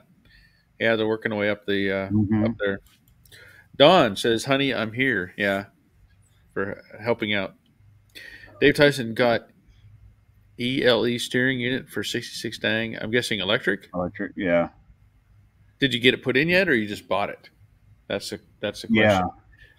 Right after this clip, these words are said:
Speaker 1: Um,
Speaker 2: Yeah, and I, and I've got that one. I've got a s-, I've got a, that's one of the projects I do need to work on is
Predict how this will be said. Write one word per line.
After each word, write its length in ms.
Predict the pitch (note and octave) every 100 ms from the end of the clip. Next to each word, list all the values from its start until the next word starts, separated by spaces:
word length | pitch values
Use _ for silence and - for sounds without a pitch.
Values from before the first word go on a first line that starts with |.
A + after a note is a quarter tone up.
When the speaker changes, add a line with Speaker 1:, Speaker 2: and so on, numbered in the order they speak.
| -
Speaker 1:
Um, 220 | G#2+ A2
Speaker 2:
Yeah, 80 | C3+ A#2
and 120 | C3
I, 80 | C#3+ - _
and 100 | C3
I've 140 | C3+ B2+
got 220 | C3 -
that 180 | A#2+ A#2
one. 220 | B2 A#2
I've 160 | A2
got 160 | A#2 G#2+
a 20 |
s-, 160 | G2+ - A#2
I've 140 | G#2
got 160 | A2+ G#2+
a, 160 | G#2 - -
that's 240 | B2+ D3
one 140 | C#3+ C3+
of 40 | G#2+
the 40 |
projects 420 | - A#2+ A#2 G#2
I 60 | G2
do 220 | F2 B2+
need 140 | B2 G#2+
to 80 |
work 300 | G2 G2+ G2+
on 260 | G2+ F#2+ F#2
is 480 | G2 F#2+ F2+ - -